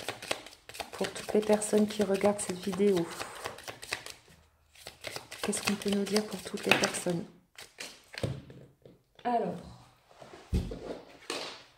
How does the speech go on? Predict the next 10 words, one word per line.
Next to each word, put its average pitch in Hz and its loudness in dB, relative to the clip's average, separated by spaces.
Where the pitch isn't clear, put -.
si 330 12
tu 311 8
pouvais 269 12
faire 294 12
ce - 8
que 247 10
tu 247 6
veux, 185 4
que 320 10
ferais-tu ? 233 4